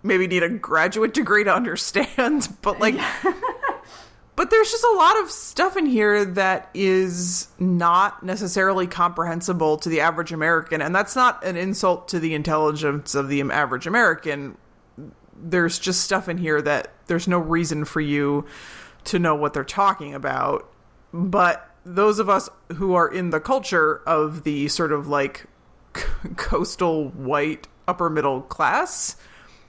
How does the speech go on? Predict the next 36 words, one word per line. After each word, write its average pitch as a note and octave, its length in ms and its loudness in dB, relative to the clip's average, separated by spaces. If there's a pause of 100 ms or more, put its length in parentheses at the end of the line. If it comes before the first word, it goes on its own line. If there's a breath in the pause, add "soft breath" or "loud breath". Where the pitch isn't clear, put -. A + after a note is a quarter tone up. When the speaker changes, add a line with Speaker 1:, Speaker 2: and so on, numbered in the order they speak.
(180)
Speaker 1:
it's - 400 -4 (320)
sort G3+ 260 2
of G#3+ 120 0
something G3 240 0
that F3 180 0
we D#3+ 260 -6 (320)
know G#3 480 2
about, D4 580 2
and, E3+ 520 -2 (160)
and F#3 160 0
it F3+ 180 -2
does G3+ 300 2
feel F3 240 0
very, D3+ 460 2
like, C#3+ 340 -2 (180)
aw, G3+ 440 -2
like, - 340 -8
yeah, G#3+ 220 -2
that, - 200 -6
I D#4 120 2
know - 180 0
that. - 340 -8 (840 loud breath)
You F#4+ 140 0
know, - 140 4
Speaker 2:
Maybe. - 120 -2
Speaker 1:
like, - 200 2
the E4+ 80 -2
Speaker 2:
I E4+ 40 2
Speaker 1:
very E4+ 240 4
Speaker 2:
mean A#3 80 0
Speaker 1:
fact, - 380 2
our, C4+ 360 2
our B3 160 4
very D4+ 280 2
first E4 240 0
episode F3 680 0